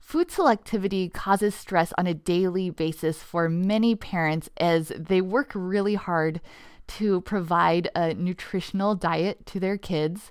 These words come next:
but encounter these really tough obstacles.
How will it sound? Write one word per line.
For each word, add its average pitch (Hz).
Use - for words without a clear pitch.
but 175
encounter 165
these 156
really 165
tough -
obstacles. -